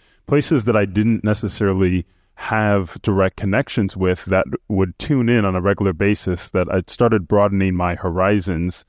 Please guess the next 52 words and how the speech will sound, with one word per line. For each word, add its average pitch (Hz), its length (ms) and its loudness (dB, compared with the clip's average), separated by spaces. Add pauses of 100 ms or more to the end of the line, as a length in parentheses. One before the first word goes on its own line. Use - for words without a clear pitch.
(280)
on 98 180 0
who 110 120 2
was 98 180 2
really 95 300 4
in 110 200 2
the 104 100 2
community, 90 680 -2 (320)
as 107 160 0
well 110 240 2
as 98 320 0
who 135 160 0
should 143 180 -2
we 113 100 2
go 101 200 2
visit? 95 460 -2
Like, 87 220 -4
who, 117 240 0
who 139 240 -4
should 120 340 -2
be, 98 260 4 (300)
you 107 80 0
know, 92 300 -2
uh, 78 300 -2 (240)
a 104 120 2
group 110 240 0
that 95 160 0
we 98 100 0
connect 101 420 -2
with. 90 220 -2
And 95 120 -2
that's 117 160 0
something 110 280 0
that 95 200 2
I 107 100 0
found 101 520 0 (300)
was 104 140 -2
quite 117 300 0
different 117 340 0
than 98 140 0
going 101 200 4
into 95 140 -2
the 95 120 2
office 101 340 0
and 101 100 -2
having 101 160 0
the 98 80 -2
same 104 260 0
conversation 98 580 0
with 92 80 -2
my 92 120 0
tech - 280 -6
team 92 400 0